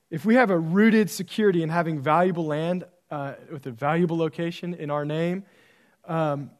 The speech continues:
imagine what that would be like for the ministry in our church. Imagine if we didn't have to wonder about, uh, where our regular ongoing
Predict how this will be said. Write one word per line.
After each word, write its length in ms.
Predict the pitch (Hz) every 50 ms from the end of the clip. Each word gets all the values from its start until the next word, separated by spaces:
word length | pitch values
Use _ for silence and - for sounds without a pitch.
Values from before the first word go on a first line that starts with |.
| _ _ _ _ _ _ _ _ _ _ _ _ _
imagine 520 | 175 165 170 185 185 196 208 - 202 185 175
what 140 | 175 165
that 100 | 175 165
would 140 | 160 151 143
be 120 | 135 160 156
like 220 | 147 135 131 131 _ _ _ _ _
for 400 | _ - - 139 135 127 123 117 131
the 60 | 131
ministry 440 | 135 147 170 170 147 - - 135 117
in 60 | 110
our 80 | 104
church. 240 | 104 - - 107 -
Imagine 360 | 147 175 185 202 220 214 247
if 140 | 247 220 -
we 80 | 220 208
didn't 140 | 220 226 220
have 140 | 233 226 233
to 80 | 220
wonder 340 | 185 156 170 208 214 202 185
about, 360 | 175 151 156 147 147 - - - - - _ _ _
uh, 240 | 156 156 147 143 139 - - _ _ _ _ -
where 280 | 165 147 180 190 190
our 140 | 165 175 170
regular 640 | 160 147 139 139 160 180 190 180 170 208 196 185 180
ongoing 720 | 175 175 180 196 185 156 185 180 180 180 175 170 165 160